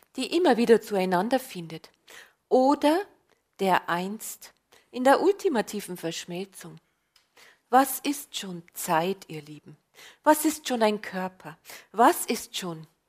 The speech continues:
das schöne Antlitz eures Partners? Er hatte schon so viele Gesichter. Er war schon so vieles für euch, nicht nur Liebespartner, auch Elternteil,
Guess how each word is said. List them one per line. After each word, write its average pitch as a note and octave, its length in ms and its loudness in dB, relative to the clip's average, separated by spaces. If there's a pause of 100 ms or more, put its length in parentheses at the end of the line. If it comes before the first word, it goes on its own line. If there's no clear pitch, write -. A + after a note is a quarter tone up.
(440)
das B3+ 220 0
schöne C4 500 0
Antlitz A#3 760 -2
eures E3+ 320 -8
Partners? - 720 -10 (920)
Er C4 180 4
hatte D4+ 280 6
schon C4 240 -4
so C#4 300 -4
viele E3 340 -8
Gesichter. F3 640 -14 (1200)
Er C4 180 6
war C#4+ 200 10
schon B3 240 -4
so D#4 260 0
vieles D#4+ 640 -2
für - 240 -14
euch, D#3 280 -18 (340)
nicht G4 280 -2
nur A#3+ 160 4
Liebespartner, G#3 960 -4 (400)
auch B3 380 4
Elternteil, E3+ 880 -4